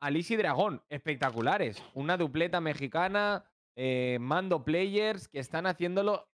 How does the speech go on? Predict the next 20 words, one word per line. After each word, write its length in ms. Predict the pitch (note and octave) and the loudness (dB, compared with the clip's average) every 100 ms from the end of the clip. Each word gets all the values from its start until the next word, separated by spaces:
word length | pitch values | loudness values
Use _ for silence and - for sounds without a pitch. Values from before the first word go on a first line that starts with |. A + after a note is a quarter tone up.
| - | -6
de 400 | C3+ C3 C3 B2 | -4 -2 0 2
locos, 480 | C3+ F3 A3 A3+ | 2 2 0 -2
ya 140 | D3+ D3+ | 0 0
vienen 260 | D#3+ D#3 C#3+ | 0 0 -2
haciéndolo 560 | C3 C3 C3+ C3+ B2+ | -2 -2 0 0 -2
muy 340 | A2+ A#2+ C#3 C3 | -6 -2 0 0
bien 200 | B2+ C3 | -2 -2
de 80 | |
hace 140 | B2+ C3 | -4 -4
mucho 260 | B2+ B2 | -4 -4
tiempo. 360 | A2 B2 C3 F#3+ - _ _ - | -4 -6 -6 -6 -10 _ _ -10
Y 220 | G#3+ A3 | -6 -4
que, 120 | F#3+ | -4
por 220 | D3 D#3 | -4 -6
cierto, 420 | - F3+ F#3+ G#3+ | -2 -2 0 0
ya 320 | G#3 D#3 F#3+ F3+ | 0 0 0 0
podemos 400 | F3 F#3+ F#3+ - | 0 0 -2 -6
confirmar 760 | F#3+ F#3+ E3+ D#3 E3+ G#3 A3+ _ _ _ - | -8 -4 -4 0 0 0 -4 _ _ _ -4
que 260 | G3 D#3 - | -2 -2 -2
después 800 | D3 E3 - G3+ A3 D3+ - | -2 -2 0 2 2 0 -6